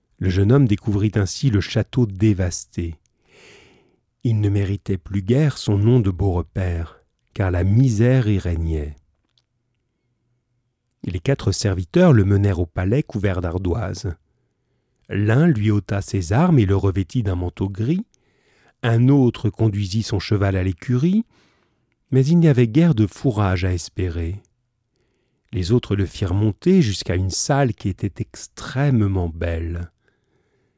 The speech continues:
De nobles seigneurs vinrent à sa rencontre, mais on voyait à leurs cheveux blancs et à leur fatigue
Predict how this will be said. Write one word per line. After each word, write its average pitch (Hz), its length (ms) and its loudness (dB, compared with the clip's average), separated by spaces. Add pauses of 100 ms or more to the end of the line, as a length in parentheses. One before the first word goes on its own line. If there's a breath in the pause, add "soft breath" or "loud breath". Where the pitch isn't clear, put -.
(340)
De 110 120 4
nobles 110 460 2
seigneurs 117 720 -2 (440 soft breath)
vinrent 107 320 -2
à 107 80 0
sa 107 200 -2
rencontre, 104 840 -2 (420 soft breath)
mais 113 640 0 (320)
on 127 200 2
voyait 160 340 2
à 127 100 2
leurs 104 220 0
cheveux 104 340 0
blancs 110 760 2
et 107 120 0
à 95 80 0
leur 92 240 -2
fatigue 110 720 -6